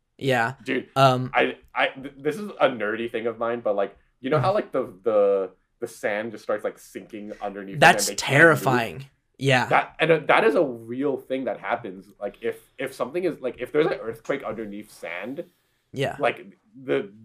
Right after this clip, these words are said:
Speaker 2: I think the scientific term for what that is is called liquefaction, and it basically turns,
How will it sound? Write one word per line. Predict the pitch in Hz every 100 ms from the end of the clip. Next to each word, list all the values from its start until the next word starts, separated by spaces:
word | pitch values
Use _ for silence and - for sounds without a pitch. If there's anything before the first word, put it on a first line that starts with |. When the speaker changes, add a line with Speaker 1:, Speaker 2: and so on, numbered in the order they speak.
| 110 _
Speaker 2:
I | 123
think | 175 175
the | 160
scientific | 131 135 147 135
term | - 107
for | 113 101
what | 101 -
that | 107 90
is | 98 104
is |
called | - - 101 85
liquefaction, | 104 - 101 - 82 - - 160 175 - _ _ _ -
and | 127
it | 131
basically | 127 123 139 147
turns, | - - 110 113 110 113 113